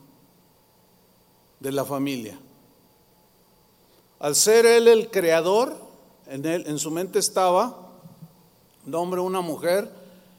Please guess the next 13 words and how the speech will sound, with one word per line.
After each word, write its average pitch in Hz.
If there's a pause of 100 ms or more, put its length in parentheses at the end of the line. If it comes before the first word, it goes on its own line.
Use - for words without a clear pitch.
(180)
que 120
formaron 156
una 180
familia. 151
Ese 170
es -
un, 180 (1200)
eh, 120 (1600)
la 143
máxima 185
creación 135
de 117
Dios. -